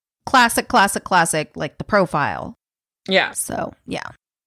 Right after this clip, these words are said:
Speaker 2: Now that I've said that, I'm gonna read some excerpts of the book, the chapter six, when we get to the murders.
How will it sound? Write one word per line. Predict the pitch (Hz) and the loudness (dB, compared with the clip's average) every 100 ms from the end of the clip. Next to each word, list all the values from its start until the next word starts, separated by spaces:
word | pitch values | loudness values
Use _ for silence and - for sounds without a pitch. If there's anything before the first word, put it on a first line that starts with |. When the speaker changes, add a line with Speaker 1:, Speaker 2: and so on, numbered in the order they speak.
| _ _ _ _ _ _ _ _ - | _ _ _ _ _ _ _ _ -6
Speaker 2:
Now | 196 | 0
that | 214 | 2
I've | 277 - | 2 2
said | 214 185 | 0 0
that, | 170 - - | -2 -4 -4
I'm | 208 | 0
gonna | 233 262 | 2 2
read | 269 247 | 0 -2
some | 254 | -2
excerpts | 214 202 214 202 - | -2 -2 -2 -4 -6
of | 180 | -4
the | 185 | -4
book, | 180 185 180 - - - | 0 0 0 -2 -16 -12
the | 180 | -6
chapter | - 170 - 170 | 0 0 0 -4
six, | - 147 135 - - - - | -2 -2 -2 -4 -10 -12 -8
when | 185 175 | -4 -4
we | 160 | -4
get | 156 - | -4 -4
to | - | -6
the | 175 | -6
murders. | 151 - - - - - | -6 -8 -8 -8 -8 -8